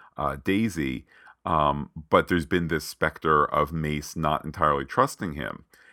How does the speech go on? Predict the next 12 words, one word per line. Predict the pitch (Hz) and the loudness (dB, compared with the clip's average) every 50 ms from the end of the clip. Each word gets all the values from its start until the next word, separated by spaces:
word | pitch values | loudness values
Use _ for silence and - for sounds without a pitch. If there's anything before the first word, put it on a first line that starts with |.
| _ _ _ _ - | _ _ _ _ -4
And | 87 80 78 76 76 76 73 71 | -2 0 0 0 -2 -2 -4 -6
it's | 80 82 - | -6 -2 0
in | 98 92 90 | 0 2 2
this | 85 82 - - | 2 0 0 0
most | 87 85 80 - | 0 0 0 -2
recent | 85 82 78 - 82 78 71 - - - - _ _ - | -2 -4 -4 -4 -6 -6 -8 -8 -12 -20 -20 _ _ -4
Agents | 85 82 82 85 - - | -4 -4 -6 -8 -10 -10
of | 76 - | -10 -6
shield | - 120 139 156 127 | -2 0 0 2 2
episode | 90 82 - 80 - - 80 76 76 73 73 71 73 | 0 0 -2 -4 -2 2 2 2 2 2 -2 -4 -2
where | 78 73 76 76 71 71 71 71 64 - - _ _ _ _ _ | -2 0 2 4 4 6 6 4 2 0 -4 _ _ _ _ _
Mace | - 92 87 82 80 82 80 76 - - - - - | -6 -2 0 2 2 2 2 0 -2 -6 -10 -12 -12